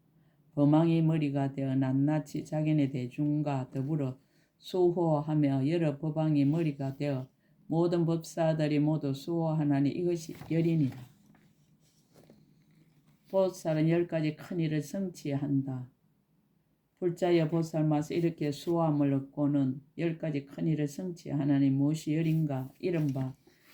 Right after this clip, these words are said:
일체 중생을 다 기쁘게 하고 일체 세계 다 나아가고 모든 근성을 다 잘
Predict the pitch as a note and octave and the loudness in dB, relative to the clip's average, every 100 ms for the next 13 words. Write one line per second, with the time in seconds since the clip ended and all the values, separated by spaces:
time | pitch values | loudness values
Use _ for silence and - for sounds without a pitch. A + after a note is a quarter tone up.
0 | - - G#3 G3 G3 F3+ D#3+ D3+ D3+ D3 | -10 -4 -4 -2 -4 -2 0 2 2 0
1 | F3+ F3 E3 D3+ D3 D3+ D#3+ - G3 F3 | -4 -4 -2 -2 -2 -6 -10 -8 -6 -2
2 | D3 C#3+ D3+ C#3+ C#3 C3 - _ _ _ | -2 -2 -4 -6 -6 -8 -12 _ _ _
3 | - F3+ E3+ D#3+ D#3 D#3+ D3 D#3 D#3 D#3 | -4 -4 0 0 0 -2 0 0 0 0
4 | C#3+ D3+ F3+ D3+ C3+ C3+ C3+ C3 C3+ C#3 | 0 0 0 -2 -2 -4 -2 0 0 2
5 | D3+ C#3+ C#3+ C#3 C#3 F3 D3+ C#3 C3+ C#3+ | 2 0 0 0 -2 -2 -4 -4 -6 -6
6 | C#3 C#3 D3 | -4 -4 -4